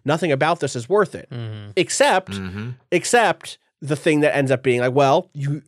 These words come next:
Speaker 1: are expected to do that to build a portfolio, to build a
Speaker 3: Right.
Speaker 1: resume out,
Speaker 3: Right.
Speaker 1: to build connections, to build all the stuff that you need to eventually shake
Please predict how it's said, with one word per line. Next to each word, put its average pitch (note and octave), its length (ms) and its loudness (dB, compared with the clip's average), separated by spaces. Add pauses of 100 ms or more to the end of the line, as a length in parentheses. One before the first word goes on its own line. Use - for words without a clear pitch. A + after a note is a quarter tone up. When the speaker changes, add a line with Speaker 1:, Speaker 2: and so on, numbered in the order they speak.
Speaker 1:
are C#3 160 4
expected - 680 -2 (140)
to F#3 80 2
do G#3 240 -2
that A#2+ 260 -2 (140)
to D#3 100 -2
build B2+ 480 0
a C#3 160 0
portfolio, E3+ 680 0
to C3+ 120 -4
build B2 200 -2
a C#3+ 80 0
Speaker 3:
Right. D#3+ 40 -4
Speaker 1:
resume A#2+ 380 -2
out, B1 140 -8
Speaker 3:
Right. E2+ 140 -4 (240)
Speaker 1:
to C3+ 80 -4
build C3 260 -2
connections, G3 640 -4
to A2+ 100 -10
build A2+ 200 -4
all A#2+ 100 0
the C#3+ 100 -6
stuff C#3 180 -4
that D3 80 -10
you D3+ 140 -10
need F3 280 -6
to C3+ 100 -2
eventually A#2 760 -2 (320)
shake - 680 -2